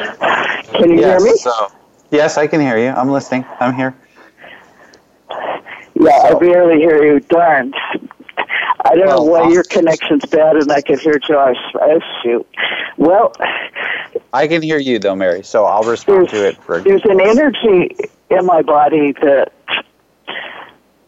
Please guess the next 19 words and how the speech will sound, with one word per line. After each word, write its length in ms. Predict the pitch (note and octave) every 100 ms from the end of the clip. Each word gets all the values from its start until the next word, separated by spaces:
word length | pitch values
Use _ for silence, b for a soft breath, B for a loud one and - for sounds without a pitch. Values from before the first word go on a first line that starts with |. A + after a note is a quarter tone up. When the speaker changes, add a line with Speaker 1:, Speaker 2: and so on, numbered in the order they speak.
| -
Speaker 1:
is 160 | F3 E3+
most 320 | F#3+ F#3+ G3+ -
uncomfortable, 880 | D#3+ D#3 - D#3+ D3 - D3 D3 C3
and 140 | C3+
I'm 160 | D3 D#3
not 200 | D#3+ - - -
sure 400 | E3 D3+ C#3 B2+ -
where 160 | C#3+
to 160 | - C3+
go 240 | C3 C3+
with 180 | C3 C3+
it. 200 | B2 -
Does 160 | C3 B2
that 200 | D#3 C#3
make 180 | D3 D3 - -
sense? 240 | D#3 D#3+ - - - B B B B B
Speaker 2:
Yes, 340 | C#3 B2 - C3
it 100 | A#2
does. 220 | A2+ F2+